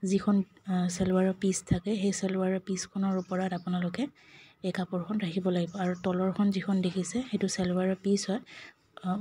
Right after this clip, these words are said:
ওলোটা ছাইডটো ওপৰৰ ফালে ৰাখিছোঁ আৰু চিধা ছাইডটো তলৰ ফালে ৰাখিছোঁ।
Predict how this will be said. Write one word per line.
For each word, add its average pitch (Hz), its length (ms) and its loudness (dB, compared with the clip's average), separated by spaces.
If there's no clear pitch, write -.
ওলোটা 196 360 6
ছাইডটো 196 340 2
ওপৰৰ 185 240 6
ফালে 185 220 0
ৰাখিছোঁ 185 340 2
আৰু 196 120 2
চিধা 185 300 2
ছাইডটো 180 320 -2
তলৰ 175 280 0
ফালে 170 280 -2
ৰাখিছোঁ। 165 380 -6